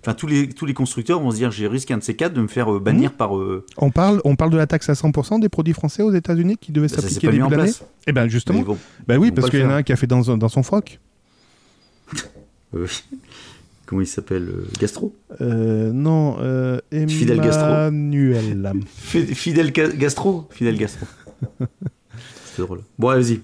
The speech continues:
Speaker 1: next. Non, c'est à
Speaker 2: Donc,
Speaker 1: moi.
Speaker 2: donc, bien sûr que la, que la menace est, est, est bien présente et,
Speaker 1: Putain, c'est
Speaker 2: et,
Speaker 1: sérieux, là.
Speaker 2: et, et,
Speaker 1: Oh.
Speaker 2: et, et, et, et
Speaker 1: Hey.
Speaker 2: la preuve en
Speaker 1: Oh.
Speaker 2: est, c'est qu'aujourd'hui, Orange a acté qu'ils ne feront plus, pas confiance à Huawei, et notamment dû aux histoires qu'il y a eu, euh, justement sur la sécurité,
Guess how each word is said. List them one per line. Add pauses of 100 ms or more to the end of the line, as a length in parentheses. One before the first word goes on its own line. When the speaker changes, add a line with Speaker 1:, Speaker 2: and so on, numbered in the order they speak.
Speaker 1:
next.
Non,
c'est
à
Speaker 2:
Donc,
Speaker 1:
moi. (100)
Speaker 2:
donc,
bien
sûr
que
la,
que
la
menace
est,
est,
est
bien
présente
et,
Speaker 1:
Putain,
c'est
Speaker 2:
et,
Speaker 1:
sérieux,
là.
Speaker 2:
et,
et,
Speaker 1:
Oh. (320)
Speaker 2:
et,
et, (160)
et,
et (240)
Speaker 1:
Hey.
Speaker 2:
la
preuve
en
Speaker 1:
Oh.
Speaker 2:
est,
c'est
qu'aujourd'hui,
Orange
a
acté (240)
qu'ils
ne
feront
plus, (120)
pas
confiance
à
Huawei,
et
notamment
dû
aux
histoires
qu'il
y
a
eu, (320)
euh,
justement
sur
la
sécurité,